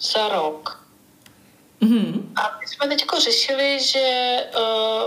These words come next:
Speaker 1: prostě ségra chtěla skončit školu. A já bych letos taky končila, protože dodělávám toho bakaláře a kdybych nepokračovala dál, tak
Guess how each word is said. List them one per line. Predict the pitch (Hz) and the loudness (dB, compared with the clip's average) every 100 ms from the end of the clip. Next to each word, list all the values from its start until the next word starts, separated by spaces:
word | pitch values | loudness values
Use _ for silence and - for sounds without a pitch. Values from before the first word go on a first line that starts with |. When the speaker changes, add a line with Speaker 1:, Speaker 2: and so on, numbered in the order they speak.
| - - | -4 -2
Speaker 1:
prostě | - - 269 | 0 2 2
ségra | 254 - 226 220 233 | 0 0 0 2 0
chtěla | 226 - 226 | 0 0 0
skončit | 220 - 233 233 - | 0 -2 0 0 4
školu. | - - 190 190 214 302 381 - - - - - - - - - - _ - - - - - - - | 2 2 -2 0 0 0 -4 -16 -20 -20 -20 -20 -20 -20 -20 -20 -20 _ -20 -20 -10 -6 -4 -4 2
A | 240 | 4
já | 254 | 4
bych | 247 | 2
letos | 269 277 277 | 0 0 0
taky | 269 254 | 0 0
končila, | 233 208 202 - 190 175 - | 0 2 2 2 0 -2 -2
protože | - 208 214 208 208 - | 0 2 2 0 -4 0
dodělávám | 214 214 233 226 214 220 | 0 2 2 0 0 -2
toho | 220 202 | -2 -2
bakaláře | 196 196 254 247 262 | -2 2 2 2 0
a | |
kdybych | 247 240 247 | 0 -2 -2
nepokračovala | 233 233 247 247 - 233 202 | -2 -2 0 0 0 2 0
dál, | 202 247 | 2 0
tak | 254 | -2